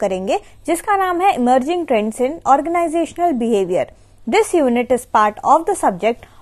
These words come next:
Organization Theory and Behavior, M C O one, M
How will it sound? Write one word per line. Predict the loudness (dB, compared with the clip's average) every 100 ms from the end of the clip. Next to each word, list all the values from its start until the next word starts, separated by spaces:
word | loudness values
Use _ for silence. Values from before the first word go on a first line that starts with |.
| 4 4
Organization | 6 2 2 2 -2 -2 -6 0
Theory | 0 0 -4 -2
and | -2 2
Behavior, | 2 2 2 2 0 -2 -14 -2
M | -2
C | 2
O | 4 4 4
one, | 4 2
M | -2 -6